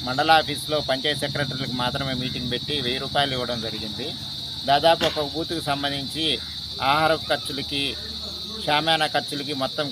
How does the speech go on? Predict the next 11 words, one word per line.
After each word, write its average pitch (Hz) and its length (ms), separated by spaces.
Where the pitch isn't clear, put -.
కలిపితే 151 460
పదమూడు 139 380
వేలు 147 180
పైన 139 260
ఖర్చు 131 320
ఏర్పడింది. 120 560
ఎంపీడీఓ 160 480
గారు 143 460
కాంట్రాక్టర్ 156 500
అవతారం 135 440
ఎత్తి 156 400